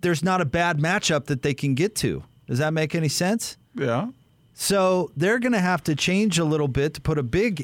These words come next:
Speaker 1: in so that Rudy has to stick with the big, possibly. And i-, interestingly enough, I think Rudy's defense might make them go away from that lineup, combined with what we learned about Donovan, which we'll get to in a moment. But I thought Rudy's defense last night was a game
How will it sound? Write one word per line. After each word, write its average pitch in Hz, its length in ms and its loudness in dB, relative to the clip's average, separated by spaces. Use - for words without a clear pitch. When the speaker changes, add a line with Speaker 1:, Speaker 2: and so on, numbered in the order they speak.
Speaker 1:
in 139 340 0
so 160 220 0
that 151 220 0
Rudy 165 300 2
has 143 340 0
to 139 100 0
stick - 300 -2
with 131 120 0
the 127 80 -2
big, 139 320 0
possibly. 82 720 -6
And 135 220 -2
i-, - 40 -4
interestingly 143 840 0
enough, 131 220 0
I 127 60 0
think 123 200 -2
Rudy's 143 260 2
defense 139 540 -2
might 127 240 0
make 120 220 -2
them 110 160 0
go 110 160 0
away 110 340 2
from 110 200 0
that 98 120 2
lineup, 113 340 0
combined 147 520 0
with 113 200 -2
what 117 140 2
we 120 140 2
learned 113 240 2
about 98 180 0
Donovan, 101 440 0
which 95 200 -6
we'll 107 80 0
get 98 200 -4
to 104 180 -2
in 95 60 0
a 87 40 0
moment. 98 380 0
But 110 160 -2
I 170 120 0
thought 165 320 0
Rudy's 185 420 2
defense 156 480 -2
last 131 300 0
night 123 180 0
was 104 140 -4
a 107 40 0
game 135 580 0